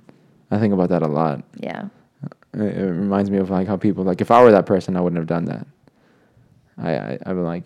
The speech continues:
Speaker 1: if you were that person, you would have done exactly the same thing they did.
Speaker 2: Yeah.
Speaker 1: There's no way out of it. It's funny.
Speaker 2: Yeah.
Speaker 1: When they say that, they, like,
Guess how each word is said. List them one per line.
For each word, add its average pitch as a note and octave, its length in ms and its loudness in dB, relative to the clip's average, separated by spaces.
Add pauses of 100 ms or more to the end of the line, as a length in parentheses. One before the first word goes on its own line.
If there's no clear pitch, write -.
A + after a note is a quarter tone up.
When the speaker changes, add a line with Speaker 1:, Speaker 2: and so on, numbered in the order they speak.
Speaker 1:
if - 240 -6
you A2 80 2
were A2+ 100 8
that G#2+ 140 4
person, G2 260 0
you F#2 60 -2
would E2+ 60 -4
have F2 100 -12
done E2+ 140 -4
exactly F2 500 -4
the E3+ 80 -10
same - 260 -10
thing - 160 -10
they A#1+ 120 -8
did. - 260 -14 (220)
Speaker 2:
Yeah. - 320 -12 (680)
Speaker 1:
There's G2 120 -2
no G#2 120 2
way G2+ 120 6
out F#2+ 140 4
of E2 60 -6
it. - 160 -8 (1500)
It's - 120 -8
funny. - 360 -8 (120)
Speaker 2:
Yeah. G3 260 -2
Speaker 1:
When G#2+ 300 -4
they G#2 120 4
say A#2 180 6
that, F#2+ 280 4
they, F#2+ 100 4
like, E2+ 260 2